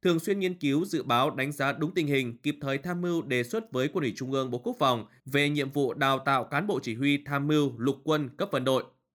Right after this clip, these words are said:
Bên cạnh những kết quả tích cực đạt được, đoàn kiểm tra cũng chỉ ra những mặt còn tồn tại, hạn chế và kiến nghị trường sĩ quan lục quân một,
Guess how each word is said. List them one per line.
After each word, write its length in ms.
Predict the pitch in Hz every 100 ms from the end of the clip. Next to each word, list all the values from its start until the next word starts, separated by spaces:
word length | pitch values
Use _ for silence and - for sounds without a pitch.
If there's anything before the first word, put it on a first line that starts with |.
| _ -
Bên 200 | 170 170
cạnh 200 | 156 127
những 120 | 160
kết 160 | 202 214
quả 200 | 147 113
tích 240 | 107 240
cực 200 | - 117
đạt 180 | 127 120
được, 240 | 131 120 -
đoàn 220 | 127 123
kiểm 220 | 123 104
tra 200 | 135 131
cũng 180 | 131 196
chỉ 180 | - 110
ra 300 | - 127 127
những 260 | 123 170 180
mặt 140 | 127 -
còn 220 | 120 117
tồn 200 | 127 123
tại, 240 | 131 127 117
hạn 220 | 131 107
chế 300 | 127 120 170
và 140 | 196 123
kiến 320 | 117 147 190
nghị 200 | 202 127
trường 220 | - 131
sĩ 120 | 131
quan 220 | - 151 143
lục 120 | 110
quân 140 | 151
một, 240 | 151 139